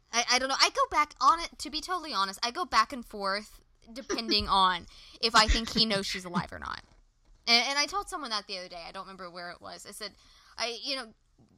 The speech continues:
give me any which day, and I will be certain that he knows. And then something else happens, and I'm like, "I don't think he knows." <laughs>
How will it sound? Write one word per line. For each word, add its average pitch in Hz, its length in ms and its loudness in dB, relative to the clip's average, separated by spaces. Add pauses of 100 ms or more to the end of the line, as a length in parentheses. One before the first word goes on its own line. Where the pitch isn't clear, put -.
(120)
give 320 160 -6
me 330 160 -2
any 254 160 -4
which 226 260 -8
day, 208 360 0
and 202 100 -8
I 220 100 -2
will 214 120 -8
be 226 100 -14
certain 254 640 -6
that 196 120 -8
he 202 140 -8
knows. - 640 -10
And 247 200 -2
then 233 340 -2
something 240 280 -10
else 233 140 -2
happens, 214 320 -4
and 202 100 -6
I'm 202 120 -6
like, 202 280 -6 (420)
"I 233 300 2
don't 202 140 -6
think 190 180 -12
he 175 120 -18
knows." 254 500 -4 (260)
<laughs> 339 140 -6